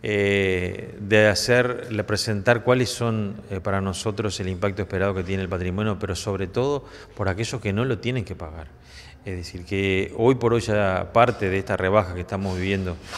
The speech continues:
en el mercado de las haciendas del orden del veinte por ciento, no tenemos la menor duda que es debido a,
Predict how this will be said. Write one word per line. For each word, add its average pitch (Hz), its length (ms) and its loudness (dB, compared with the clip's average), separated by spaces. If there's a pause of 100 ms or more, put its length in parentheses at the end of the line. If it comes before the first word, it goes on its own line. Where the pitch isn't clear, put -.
(340)
en 92 140 -2
el 92 120 -2
mercado 95 300 2
de 101 60 4
las 95 160 -2
haciendas 101 380 -2
del 92 100 -2
orden 98 200 0
del 92 120 -2
veinte 98 240 0
por 104 160 -4
ciento, 113 460 -4 (100)
no 117 140 -2
tenemos 123 240 2
la 101 80 2
menor 104 200 2
duda 110 300 2
que 95 120 2
es 95 40 2
debido 98 460 2
a, 87 100 -2